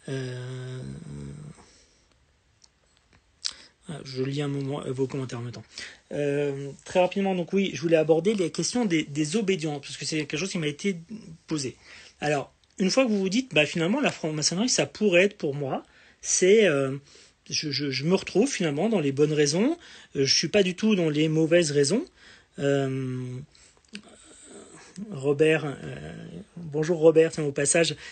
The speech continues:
qui fait un commentaire, pour, pour entrer en maçonnerie, il faut avoir le vrai désir. Euh, effectivement, c'est la meilleure, euh, la,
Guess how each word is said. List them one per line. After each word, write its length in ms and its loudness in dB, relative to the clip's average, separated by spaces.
qui 120 -6
fait 120 -2
un 100 0
commentaire, 540 2
pour, 140 -10
pour 340 -6
entrer 220 -2
en 40 2
maçonnerie, 420 -2
il 80 -6
faut 160 -2
avoir 300 2
le 100 2
vrai 300 4
désir. 520 2
Euh, 420 -10
effectivement, 540 -6
c'est 160 -6
la 120 -6
meilleure, 600 2
euh, 100 -6
la, 140 -6